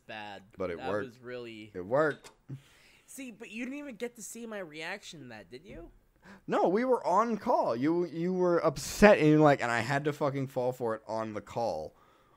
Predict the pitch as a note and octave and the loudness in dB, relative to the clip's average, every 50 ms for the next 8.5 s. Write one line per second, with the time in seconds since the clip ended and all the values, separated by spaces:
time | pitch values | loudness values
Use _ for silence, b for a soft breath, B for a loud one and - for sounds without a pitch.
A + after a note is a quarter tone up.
0 | b b b b b b b b _ _ _ _ _ _ _ _ - A#2+ B2 - | b b b b b b b b _ _ _ _ _ _ _ _ -10 -10 -6 0
1 | C#3 C#3+ C3+ B2 A2 G2 G2 G2+ G2+ - - _ _ _ _ _ _ _ _ - | 2 4 4 4 4 2 0 -2 -4 -8 -14 _ _ _ _ _ _ _ _ -4
2 | B2+ C3 B2 A2 A2+ A2+ B2+ A#2 A2 - - C#3+ C3+ B2 G#2+ F#2+ G2+ - - A2+ | -4 -4 -4 -4 -6 -6 -6 -6 -6 -2 2 4 4 4 4 2 -2 -4 -6 -6
3 | A2 A2+ G#2+ G#2 G2 F#2 - _ - A#2 A2 G#2 A#2 B2 A#2+ A#2 A#2 A2+ - - | -2 0 0 0 0 -2 -4 _ -6 -6 -6 -4 -2 -2 -2 -2 -4 -6 -10 -16
4 | - - C#3 C3+ C3 - - - - - C3+ C#3 C#3+ - B2+ B2+ C3+ C3+ C3+ C3+ | -10 -4 -4 -4 -4 -4 -8 -14 -14 -14 -6 -2 -2 -2 -2 -2 -2 -2 -4 -4
5 | C#3 - - - F3 E3 - - C#3 A#2+ A2 A2 - G#2+ A2+ - _ - A#2 A#2 | -6 -8 -6 -2 0 0 0 0 0 0 0 0 -2 -8 -16 -18 _ -10 -2 0
6 | B2+ C3+ C3 C#3 C3+ B2+ B2 A#2 A2+ G2+ G#2 G#2+ A#2+ C#3+ D#3 D3+ B2 G2+ F#2+ F2+ | 0 2 2 0 0 0 0 0 0 -2 -2 -2 0 0 2 2 2 0 -2 -4
7 | F2+ F2+ F2 - _ - - A2+ A2+ A2+ A2 A2 A2+ A2 G#2+ G#2 G#2 G3 A3 A#3 | -6 -8 -10 -12 _ -14 -12 -8 -6 -6 -2 0 2 2 2 2 2 2 2 2
8 | A#3+ A3+ G#3+ F3+ F#3 A3+ A3 G3 E3 C3+ | 2 0 -2 -2 -2 -2 -2 -2 -2 -4